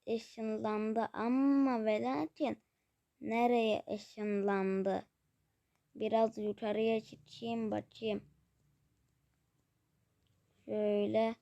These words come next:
inşallah şeye, evet, düşündüğüm yere gitmiş. Dünyaya gitmiş. Üf, neyse arkadaşlar inek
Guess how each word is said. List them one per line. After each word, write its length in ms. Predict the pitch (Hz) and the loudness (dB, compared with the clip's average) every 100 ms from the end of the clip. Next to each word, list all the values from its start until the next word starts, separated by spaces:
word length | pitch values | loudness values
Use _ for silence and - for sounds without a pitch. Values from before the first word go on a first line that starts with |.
| _ _ _ _ - | _ _ _ _ -6
inşallah 920 | 233 240 240 - 220 214 226 240 247 | 0 0 0 -2 -2 0 0 0 -2
şeye, 580 | - 233 226 233 247 - _ _ _ _ _ _ | -6 -2 0 2 0 -4 _ _ _ _ _ _
evet, 280 | 226 214 - _ _ - | 4 4 2 _ _ -6
düşündüğüm 680 | 233 226 220 226 226 226 220 | -6 -4 -4 0 2 2 2
yere 320 | 220 214 220 | 4 4 2
gitmiş. 560 | 208 - 220 226 240 - - _ _ _ _ _ _ 233 | -2 -12 -6 -2 -2 -4 -16 _ _ _ _ _ _ 0
Dünyaya 480 | 233 226 220 202 180 | 2 4 2 2 0
gitmiş. 480 | - - 202 - _ _ _ _ _ _ _ _ _ _ _ _ _ _ _ _ _ _ _ _ _ - - _ _ _ | -6 -10 -12 -12 _ _ _ _ _ _ _ _ _ _ _ _ _ _ _ _ _ _ _ _ _ -20 -20 _ _ _
Üf, 540 | - 294 302 - - - - - - - - - | 10 10 10 6 -10 -14 -16 -16 -18 -18 -16 -6
neyse 520 | 240 233 233 240 247 | 0 2 2 2 2
arkadaşlar 760 | 226 226 247 220 226 - 220 226 | 2 0 -2 0 0 -2 -4 -2
inek 380 | - 233 254 | -2 0 0